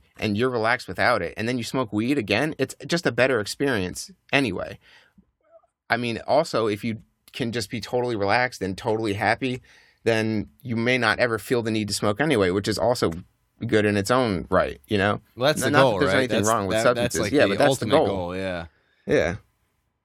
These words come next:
Speaker 1: I took
Speaker 2: <sighs>
Speaker 1: a recent weed break, man, and I was like, "Man, I know eventually one day I'm gonna have to work on all this shit. You know, I'm gonna have to s-, iron out my emotions a little bit or my,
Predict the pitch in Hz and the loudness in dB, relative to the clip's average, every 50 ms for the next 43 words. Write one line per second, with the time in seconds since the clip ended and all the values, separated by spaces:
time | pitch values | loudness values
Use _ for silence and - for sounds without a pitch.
0 | _ _ _ _ _ _ 170 175 175 165 151 139 202 - 135 120 110 113 110 - | _ _ _ _ _ _ 0 2 4 4 4 2 2 0 0 0 0 0 -2 -2
1 | 113 95 92 90 98 95 98 95 101 95 98 95 98 98 98 95 104 120 135 143 | -2 -2 0 2 2 0 2 2 2 2 2 2 0 0 2 2 2 2 2 2
2 | 120 95 101 127 127 131 131 135 135 135 139 139 - - _ _ _ _ _ _ | 0 -2 -2 0 0 2 2 2 2 2 0 -2 -4 -10 _ _ _ _ _ _
3 | _ - - - - - - - - - - - - _ _ _ _ - - 151 | _ -20 -20 -20 -20 -20 -20 -20 -20 -20 -20 -20 -20 _ _ _ _ 0 2 4
4 | 170 156 156 - - - - _ _ - - - _ - _ _ _ _ _ _ | 4 4 2 2 -2 -8 -14 _ _ -20 -20 -20 _ -20 _ _ _ _ _ _
5 | _ _ _ _ _ _ 92 120 110 147 170 175 - 175 135 113 110 123 120 117 | _ _ _ _ _ _ -8 -2 2 2 2 2 2 0 0 2 2 2 4 4
6 | 110 107 98 107 117 117 120 117 - - 104 101 107 110 - 101 95 95 92 87 | 4 4 4 2 0 -2 -2 -2 -2 0 0 2 0 2 2 2 2 2 2 2
7 | 85 87 92 - - 82 78 - - - 107 107 98 95 101 120 123 123 120 - | 0 0 -2 0 -2 -2 -2 -2 -6 -2 0 0 2 2 0 0 0 -2 0 2
8 | 107 98 98 95 - - - - - - _ _ _ _ _ _ - 117 127 123 | 2 2 2 0 -2 -4 -6 -8 -10 -14 _ _ _ _ _ _ 0 0 0 2
9 | 123 123 120 117 92 95 113 101 95 101 110 113 - - _ - 123 123 127 131 | 2 2 2 2 2 2 0 2 2 0 -2 -4 -10 -10 _ -2 0 2 2 0
10 | - 135 127 117 113 110 110 110 110 107 110 110 110 104 - _ _ _ _ _ | 0 -2 -2 -2 0 0 0 0 0 0 2 2 0 0 -4 _ _ _ _ _
11 | _ _ _ _ _ - 98 95 98 104 107 101 98 95 98 101 | _ _ _ _ _ -2 0 0 2 2 2 2 4 2 2 0